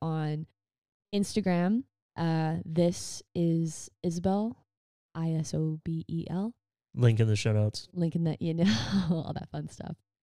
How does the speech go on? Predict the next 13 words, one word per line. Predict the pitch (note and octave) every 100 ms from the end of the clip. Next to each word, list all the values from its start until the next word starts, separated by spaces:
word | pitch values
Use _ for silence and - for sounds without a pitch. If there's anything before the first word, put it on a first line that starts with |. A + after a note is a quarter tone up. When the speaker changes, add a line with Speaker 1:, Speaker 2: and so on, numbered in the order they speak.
| -
Speaker 2:
Yeah. | A2+ A2+ -
Speaker 1:
Um, | F3 F3+ F#3 F3+ F3+ F3 F3+ - _ _ _ _ _ _ _ _ _
yeah, | E3 E3+ A#3+ G#3 - _ _ _ E3+
that, | F3 - -
that's, | E3+ F3 - - - - _ -
that's | F3
all | F3+ F#3
I |
can | - F#3+
think | G3 -
of | -
for | G3
now. | G#3